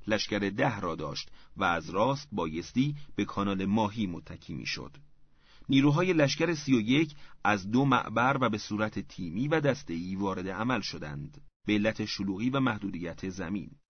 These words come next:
نیروهای محور راست سه بار کمین‌های دشمن را تصرف کردند، ولی هر بار با تشدید فشار دشمن عقب آمدند. نیروهای محور چپ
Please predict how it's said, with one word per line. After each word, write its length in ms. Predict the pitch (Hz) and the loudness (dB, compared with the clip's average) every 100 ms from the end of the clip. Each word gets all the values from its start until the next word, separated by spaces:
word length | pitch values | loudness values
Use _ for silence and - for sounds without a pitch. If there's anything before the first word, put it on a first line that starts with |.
| _ _ | _ _
نیروهای 480 | 113 123 131 156 185 | 4 6 6 4 2
محور 380 | 160 127 123 107 | 2 2 2 0
راست 520 | 90 101 139 147 - - - | 0 2 2 0 -8 -16 -16
سه 260 | - 143 | -2 4
بار 220 | 151 160 151 | 8 6 4
کمین‌های 600 | 139 131 120 123 143 135 | 2 2 2 2 0 0
دشمن 380 | 113 - 117 110 | 0 -2 -2 -2
را 120 | 107 | -4
تصرف 580 | - 101 110 110 151 147 | -6 -4 -4 0 -2 -2
کردند، 640 | 82 76 73 67 65 - - - - - | -8 -8 -8 -8 -12 -14 -20 -20 -10 -4
ولی 220 | 95 92 | -2 -2
هر 260 | 90 92 | -4 -4
بار 300 | 90 107 135 131 - | 2 4 2 0 -8
با 140 | - 101 | -4 -2
تشدید 480 | - 110 - 151 147 | -2 -6 -2 0 0
فشار 400 | 131 127 113 95 | 0 -2 -2 -4
دشمن 500 | 85 - 92 90 92 - | -6 -6 -6 -6 -6 -4
عقب 340 | 107 107 - | 0 0 -2
آمدند. 560 | 71 78 78 85 87 - - _ _ _ _ _ - | -8 -10 -12 -14 -16 -20 -20 _ _ _ _ _ 2
نیروهای 460 | 139 156 190 202 | 6 6 4 2
محور 360 | 175 139 156 170 | 2 2 2 0
چپ 320 | 147 185 | -2 -4